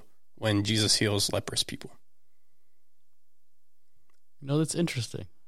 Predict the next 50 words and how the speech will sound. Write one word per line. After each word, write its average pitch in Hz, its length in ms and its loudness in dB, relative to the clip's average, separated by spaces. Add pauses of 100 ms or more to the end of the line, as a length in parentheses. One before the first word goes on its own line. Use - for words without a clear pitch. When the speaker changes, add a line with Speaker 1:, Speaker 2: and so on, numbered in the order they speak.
(120)
Speaker 2:
'Cause, 131 140 12
I 143 60 12
mean, 135 140 12
there 131 160 12
is 147 360 10
healing 135 380 10
of 107 120 6
leprosy, 120 480 8
but 107 160 6
I 117 60 12
don't 143 200 8
think 127 160 4
it's 113 140 4
for 101 120 2
Jews. 117 460 2 (840)
Speaker 1:
There, 117 360 10 (140)
I'm 113 140 6
pretty 262 180 8
sure 247 160 8
there 202 140 8
is 160 340 10
a 127 80 6
Jewish 120 280 8
Speaker 2:
It's 113 80 6
Speaker 1:
man 110 180 12
who 113 140 6
is 107 120 8
healed 143 220 8
who's 110 180 8
leprous - 480 6
in 110 240 6
the 101 140 6
Gospels, - 600 0 (260)
but 117 160 8
never 139 400 10
in 135 160 8
the 120 120 6
Old 117 100 6
Speaker 2:
That's 123 120 2
what - 40 10
I'm 139 40 10
Speaker 1:
Testament. 120 220 6
Speaker 2:
thinking 127 100 2
is 110 120 -2
Old 117 200 4
Testament. - 320 2
I 117 60 8
think, 156 200 2
is 135 120 4
there, 165 100 6